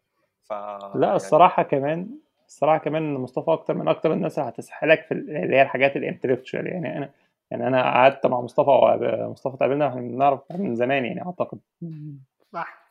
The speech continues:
Speaker 2: من ست، سبع
Speaker 1: ف-
Speaker 2: سنين. فيعني، اتقابلنا في، اتقابلنا physically مش كتير، يعني، بتاع، بس كل مرة كان إيه، هو دايما إيه، يسيطر على الموضوع إنك ياخد لك في نقاشات intellectually كده، إيه، تسحلك
Speaker 1: فلس-،
Speaker 2: معاه. فيعني، دي
Speaker 1: فلسفية.
Speaker 2: أحييك عليها.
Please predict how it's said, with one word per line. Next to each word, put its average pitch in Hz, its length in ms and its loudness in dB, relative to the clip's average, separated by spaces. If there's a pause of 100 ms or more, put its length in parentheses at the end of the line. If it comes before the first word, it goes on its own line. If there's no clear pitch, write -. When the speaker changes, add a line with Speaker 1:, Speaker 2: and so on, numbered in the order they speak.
(140)
Speaker 2:
من 135 80 -14
ست، 139 300 -4
سبع 135 340 8
Speaker 1:
ف- - 80 -6
Speaker 2:
سنين. 135 220 -2
فيعني، 127 680 8
اتقابلنا 180 560 10
في، 202 240 6
اتقابلنا 156 480 8
physically 190 320 2
مش 185 300 2
كتير، 131 300 2
يعني، - 420 -4
بتاع، 120 200 8
بس 120 220 4
كل 175 200 4
مرة 180 280 6
كان - 160 2
إيه، 147 240 -2 (380)
هو 151 160 10
دايما 160 260 10
إيه، 147 540 6
يسيطر 151 240 6
على 151 100 8
الموضوع 143 280 4
إنك 139 280 2
ياخد 147 260 6
لك 151 140 6
في 135 120 -2
نقاشات 131 540 2
intellectually 135 680 -2
كده، 139 160 6
إيه، 135 320 4 (580)
تسحلك 147 480 8
Speaker 1:
فلس-، - 40 2
Speaker 2:
معاه. 123 220 4
فيعني، 120 280 4
دي 131 60 6
Speaker 1:
فلسفية. 135 440 6
Speaker 2:
أحييك 135 400 6
عليها. 123 400 6